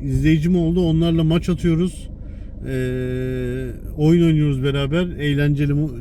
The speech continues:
e, seçeneklerle birlikte. Güzel oluyor ya. İnsanlarla etkileşime girmek bu kanal aracılığıyla, bu yöntem aracılığıyla gerçekten çok eğlenceliymiş. Güzelmiş.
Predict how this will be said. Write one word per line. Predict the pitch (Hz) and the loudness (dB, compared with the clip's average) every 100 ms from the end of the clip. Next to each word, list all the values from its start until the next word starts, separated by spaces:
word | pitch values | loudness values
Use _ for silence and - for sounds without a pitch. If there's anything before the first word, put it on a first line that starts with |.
| 139 143 | -8 -6
e, | 131 131 127 127 123 - - - - - | -6 -6 -6 -6 -8 -10 -12 -12 -12 -8
seçeneklerle | - 123 135 127 143 135 127 | -6 -2 0 0 0 -2 -2
birlikte. | 123 120 123 - - - - - - - - - 131 | -2 -4 -2 0 0 -2 -8 -10 -10 -10 -10 -4 0
Güzel | 143 208 262 | 2 2 2
oluyor | 247 196 147 | 2 4 4
ya. | 151 - 196 | 4 2 2
İnsanlarla | 190 202 220 233 233 | 2 2 0 0 0
etkileşime | - - 202 - 226 220 | 0 0 -2 0 -2 -2
girmek | 220 196 240 - - - - - 123 139 | 0 0 0 0 0 0 -2 -2 -2 0
bu | 214 | 2
kanal | 208 196 196 190 | 2 4 4 2
aracılığıyla, | 175 170 156 170 196 180 180 | 2 4 4 4 4 4 4
bu | 175 | 4
yöntem | 180 170 180 165 | 4 4 2 2
aracılığıyla | 165 151 190 196 220 | 2 2 2 2 2
gerçekten | 202 170 196 202 196 | 2 2 2 2 2
çok | 196 - | 2 2
eğlenceliymiş. | 160 165 170 170 214 175 202 - - - - - - | 4 4 4 2 2 2 0 -2 -4 -4 -2 -2 0
Güzelmiş. | 143 156 208 208 196 208 | 2 4 4 2 0 -2